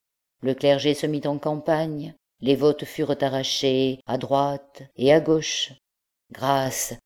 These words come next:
à mille révérences et mille promesses, monsieur de Casalis fut élu.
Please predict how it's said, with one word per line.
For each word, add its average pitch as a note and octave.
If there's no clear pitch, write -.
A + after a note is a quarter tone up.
à C#3
mille C#3+
révérences A#2+
et E3+
mille D3+
promesses, A#2+
monsieur F3+
de A#2
Casalis A#2+
fut -
élu. A2